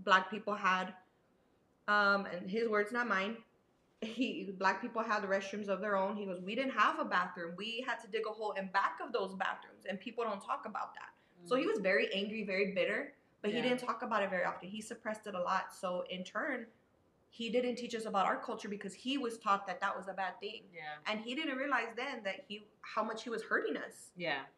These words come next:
Speaker 1: Because now I'm like, I wish I could teach my kids that, and I can't. I literally have to pay for it, or they have to take an extra elective class, and it's just not fair. It's, it's
Speaker 2: Yeah.
Speaker 1: not fair. But at the same time, it wasn't fair the, what was done to him.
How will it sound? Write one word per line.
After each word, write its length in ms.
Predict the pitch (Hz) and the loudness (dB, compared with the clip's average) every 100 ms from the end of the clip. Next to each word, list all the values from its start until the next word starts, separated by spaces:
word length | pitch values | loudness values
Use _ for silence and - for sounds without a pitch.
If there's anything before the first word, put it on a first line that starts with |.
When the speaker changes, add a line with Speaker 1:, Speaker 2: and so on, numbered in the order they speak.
| - | -8
Speaker 1:
Because 360 | 226 226 226 196 | -6 -2 -2 2
now 260 | 220 359 311 | 4 4 6
I'm 220 | 247 247 | 6 6
like, 220 | 226 196 - | 0 0 4
I 100 | 220 262 | 4 4
wish 180 | 277 269 | -4 -6
I 60 | |
could 180 | 254 247 | -8 -8
teach 220 | 269 226 | -8 -6
my 140 | 233 330 | -6 -8
kids 260 | - 311 214 | -8 -8 -2
that, 200 | 196 196 | 0 0
and 100 | 196 | -2
I 60 | 208 | -4
can't. 280 | 277 339 - | -2 -2 0
I 120 | 196 | 0
literally 340 | 214 233 233 233 | 2 0 0 0
have 140 | 226 | -2
to 100 | 226 | -4
pay 180 | 214 196 - | -2 -2 2
for 100 | 262 | 2
it, 80 | 220 | 2
or 40 | |
they 60 | 190 | -2
have 140 | 202 | -6
to 80 | 208 | -8
take 180 | - 226 | -12 -8
an 80 | 190 | -8
extra 260 | 190 - 202 | -8 -10 -8
elective 340 | 180 180 165 | -8 -8 -10
class, 320 | 185 180 - | -4 -4 -6
and 140 | 180 175 _ _ _ _ | -12 -14 _ _ _ _
it's 180 | 196 202 | 0 2
just 140 | 233 233 | 2 2
not 220 | 247 285 | 2 2
fair. 400 | 381 440 190 196 196 | -2 0 0 -2 -6
It's, 140 | 196 | -4
it's 240 | 202 220 | -4 0
Speaker 2:
Yeah. 60 | 226 | 0
Speaker 1:
not 180 | 285 - | 0 0
fair. 200 | 190 180 | -2 0
But 140 | 208 233 | 2 2
at 420 | 247 - _ - | 0 -10 _ -8
the 80 | 208 | -4
same 240 | 226 220 | -2 0
time, 280 | 214 277 269 | 2 2 2
it 80 | 220 | 0
wasn't 260 | 220 220 214 | -2 -2 -2
fair 220 | 208 202 | -2 -2
the, 300 | 196 196 185 | -4 -6 -4
what 240 | 185 190 | -4 -2
was 120 | 196 | -2
done 220 | 190 190 185 | -2 -2 -2
to 120 | 170 | -8
him. 340 | 208 196 190 | -8 -6 -8